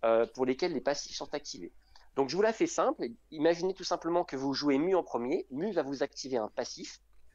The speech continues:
euh, que vous avez évidemment parce que vous êtes sur Mu tout de suite maintenant. Mais le tour suivant, vous décidez de passer par exemple sur Milo. Eh bien, en fait, au moment où vous allez passer sur Milo, vous allez activer le passif de Milo, mais vous allez garder aussi,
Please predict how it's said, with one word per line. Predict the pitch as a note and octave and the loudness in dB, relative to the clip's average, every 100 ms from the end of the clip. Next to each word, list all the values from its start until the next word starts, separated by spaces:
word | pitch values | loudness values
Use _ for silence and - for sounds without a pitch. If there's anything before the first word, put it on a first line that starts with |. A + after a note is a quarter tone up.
| - | 0
euh, | G#2 G#2+ | 2 4
que | D#3+ | 2
vous | D#3 D#3+ | 2 4
avez | D3+ D#3 | 6 4
évidemment | D3 D#3 E3 | 4 4 4
parce | D#3 G#2+ | 2 -4
que | - | -6
vous | A#2+ B2+ | -4 -2
êtes | - | -4
sur | - E3 | -2 0
Mu | E3+ E3+ - | 0 -2 -6
tout | - | -12
de | - | -6
suite | B2 - | -6 -4
maintenant. | A2+ - A3 - - _ - - | -6 -2 -2 -4 -16 _ -20 -4
Mais | C3 E3 - - _ - | 0 0 -4 -20 _ -4
le | G3+ | -4
tour | - B3 | -4 -8
suivant, | - G#3+ G#3+ | -4 2 2
vous | F3+ D3+ | 2 -2
décidez | D3 C#3 C#3+ | -4 -4 -2
de | C3 | 0
passer | A#2+ A#2 - | 2 0 0
par | A2 | 0
exemple | A2+ A#2+ | 0 -2
sur | - A#2+ | -2 -2
Milo. | B2 C3+ C4+ - _ _ _ _ | 2 2 2 -2 _ _ _ _
Eh | C#3 | -4
bien, | C3 F#3 G#3 | 2 2 2
en | C3 | 0
fait, | C3+ A3+ - - _ | 0 0 -2 -10 _
au | C3 | 0
moment | D3+ F3+ F#3+ | 2 4 4
où | |
vous | D3+ | 4
allez | C#3 | 2
passer | C3 C3 C3 | 2 -2 -6
sur | - A#2 | -6 -4
Milo, | A2 F#3 | 0 0
vous | B3 D#3 | 0 2
allez | C#3 | 4
activer | D3+ - G3+ F#3 | 4 0 2 2
le | C#3+ | 2
passif | B2 - A#2+ | 0 -4 -6
de | A#2+ | -6
Milo, | A#2 D3 - - - | -2 -2 -2 -6 -8
mais | B2+ D#3+ | -2 0
vous | E3+ E3+ | 2 2
allez | D#3 | 2
garder | C#3+ G3 F#3+ B3+ | 2 0 0 0
aussi, | F#3 D3 - - | 0 0 -6 -14